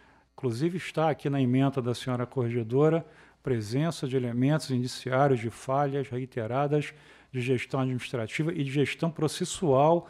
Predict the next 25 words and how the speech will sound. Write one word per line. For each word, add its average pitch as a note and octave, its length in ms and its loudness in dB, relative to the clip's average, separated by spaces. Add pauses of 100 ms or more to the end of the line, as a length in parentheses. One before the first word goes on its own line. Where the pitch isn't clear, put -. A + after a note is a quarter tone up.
(320)
na D3 120 -2
condução D3 540 -4
das C#3+ 120 -2
atividades C#3 520 2
de D3+ 80 0
vara. A#2 380 -2
E D#3+ 80 -2
digo F#3 260 2
mais, D#3 280 4
senhor C#3 120 -8
presidente, A#2 560 -6 (480)
ah, C3+ 240 -4
o D#3 140 -2
afastamento D3+ 1160 -2 (520)
é, A#2+ 260 -10 (340)
é B2+ 240 -14
indevido, C#3+ 800 4
me A2 120 -2
parece, B2 520 -2
eu G#3 60 -2
não A3+ 80 4
digo D#3 240 0
irregular, C3+ 720 2
não B2+ 160 -2
digo A2 540 -4